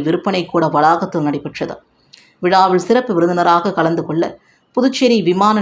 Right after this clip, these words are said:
நிலையம் வருகை புரிந்த மத்திய சாலை போக்குவரத்து மற்றும் நெடுஞ்சாலைத்துறை அமைச்சர் நிதின் கட்கரியை துணைநிலை ஆளுநர் கைலாசநாதன், முதலமைச்சர் ரங்கசாமி,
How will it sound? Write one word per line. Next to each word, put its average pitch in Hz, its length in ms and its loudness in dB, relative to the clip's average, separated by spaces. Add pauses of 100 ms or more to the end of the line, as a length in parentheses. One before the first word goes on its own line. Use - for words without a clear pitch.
நிலையம் 175 340 -2
வருகை 185 280 0
புரிந்த 170 340 0 (540)
மத்திய 208 320 0 (120)
சாலை 180 260 2 (120)
போக்குவரத்து 196 640 0
மற்றும் 160 380 -4
நெடுஞ்சாலைத்துறை 180 840 0
அமைச்சர் 160 380 -6 (420)
நிதின் 220 440 0
கட்கரியை 151 480 -4 (400)
துணைநிலை 254 400 4 (100)
ஆளுநர் 190 340 0
கைலாசநாதன், 180 720 0
முதலமைச்சர் 180 520 -2
ரங்கசாமி, 165 560 -2